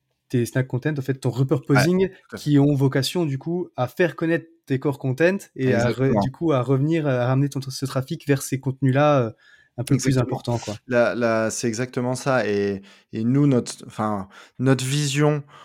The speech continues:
Speaker 2: en sous-bassement de ça, c'est, euh, moi, je crois beaucoup, euh, au fait qu'une marque, euh, doit devenir un média. C'est un peu mon cheval de bataille, euh, aujourd'hui.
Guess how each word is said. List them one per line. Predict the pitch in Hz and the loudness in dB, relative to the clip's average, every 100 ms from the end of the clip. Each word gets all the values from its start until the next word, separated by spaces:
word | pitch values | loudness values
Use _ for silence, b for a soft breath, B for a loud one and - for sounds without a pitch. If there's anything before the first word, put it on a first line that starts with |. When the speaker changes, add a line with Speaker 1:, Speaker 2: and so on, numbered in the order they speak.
| B - | B -12
Speaker 2:
en | 101 | -10
sous-bassement | - 127 123 120 117 117 113 135 127 | -6 -2 0 2 2 0 -2 -4 -4
de | |
ça, | 104 - - 170 175 B B | -4 -4 -2 0 -2 B B
c'est, | - - 135 131 | -12 0 2 4
euh, | 117 110 107 107 | 4 2 0 -2
moi, | 127 | -2
je | 127 | -2
crois | - 127 | -2 0
beaucoup, | 123 127 - 156 160 165 | 0 -2 -2 0 0 0
euh, | - 113 110 107 107 104 101 101 | 0 2 2 2 2 2 2 0
au | - | -4
fait | 104 - 135 - | -6 -2 -4 -2
qu'une | 131 123 | -2 2
marque, | 135 143 - - _ 127 | 0 0 -6 -18 _ -6
euh, | 120 113 | -2 -2
doit | 110 120 | 0 0
devenir | 123 117 131 | 0 -2 -2
un | 113 | -2
média. | 117 113 104 - b b _ | -2 -2 -6 -8 b b _
C'est | - 117 | -10 -6
un | 113 | -4
peu | - 127 | -2 -2
mon | 120 | 0
cheval | 117 - 123 | -2 -2 -2
de | 113 | 0
bataille, | 113 117 123 123 | 0 0 2 2
euh, | 117 104 104 | 2 0 -2
aujourd'hui. | 113 107 110 139 | -2 -2 -2 -4